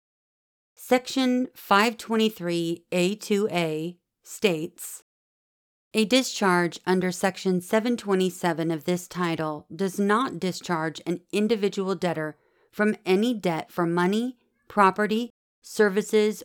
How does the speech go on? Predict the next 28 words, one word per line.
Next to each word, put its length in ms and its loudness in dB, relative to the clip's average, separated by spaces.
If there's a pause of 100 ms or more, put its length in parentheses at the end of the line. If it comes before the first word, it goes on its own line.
(140)
or 240 4
an 180 0
extension, 880 -2
renewal, 680 2
or 200 2
refinancing 880 -2
of 140 -6
credit 500 -4 (300)
to 120 -6
the 120 2
extent 600 -2 (100)
obtained 680 -2 (320)
by 220 0
false 560 0
pretenses, 920 -6 (460)
a 120 2
false 500 -2
representation, 1080 -4 (440)
or 380 0
actual 580 -2
fraud, 580 0 (520)
other 260 4
than 240 -4
a 60 -2
statement 540 -2
respecting 640 -4
the 80 -2
debtor's 500 -4